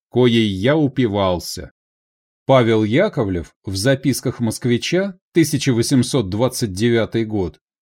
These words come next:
пишет: "Я искренне порадовался остоженским источникам. Кажется, все, что есть лучшего в Москве, все на водах. Следовательно, все лучшее нездорово?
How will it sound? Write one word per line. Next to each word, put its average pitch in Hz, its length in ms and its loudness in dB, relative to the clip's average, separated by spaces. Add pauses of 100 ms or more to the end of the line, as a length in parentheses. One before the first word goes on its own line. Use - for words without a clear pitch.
пишет: 135 480 -4 (920)
"Я 143 400 0
искренне 165 800 0
порадовался 135 880 0
остоженским 117 960 -2
источникам. 92 920 -4 (420)
Кажется, 131 560 0
все, 165 320 -2
что 151 220 0
есть 143 320 2
лучшего 131 500 2
в 113 80 0
Москве, 131 800 2
все 208 440 -2
на 170 180 2
водах. 107 600 0 (680)
Следовательно, 185 1160 0
все - 240 0
лучшее 143 460 4
нездорово? 143 920 2